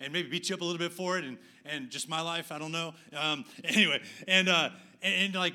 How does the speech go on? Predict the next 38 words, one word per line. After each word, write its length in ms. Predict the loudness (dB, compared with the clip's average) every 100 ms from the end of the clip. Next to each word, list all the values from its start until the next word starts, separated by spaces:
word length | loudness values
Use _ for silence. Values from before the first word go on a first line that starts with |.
| -2
we, 100 | -2
we 220 | 0 0
find 300 | 0 2 2
ourselves 280 | 2 2 2
in 80 | 2
these 140 | 2
situations 640 | 2 2 2 4 4 4 0
because 240 | 0 2
the 100 | 2
enemy's 400 | 4 4 4 4
trying 160 | 2 0
to 80 | 0
come 300 | 0 2 2
in 160 | 2
and 100 | 0
trying 160 | -2 -2
to 60 |
convince 480 | -2 0 4 4 4
us 540 | 2 2 0 0 -2 -6 _ -20 -10 2
out 260 | 4 6
of 160 | 6 4
the 140 | 2
acceptance 540 | 2 4 4 2 -2 -4
that 120 | 0
God's 260 | 2 4 2
already 220 | 0 -2
given 320 | -2 -2 -4
us. 460 | -8 -4 -2 0 -4 -10 -20 -16 -10
And 120 | 0
too 220 | 6 6
often 380 | 6 4 2 0
we 120 | 2
allow 280 | 4 4 4
those 160 | 2 0
voices 400 | 2 2 0 0
to 100 | -2
come 300 | 0 -2 -2
in. 220 | -4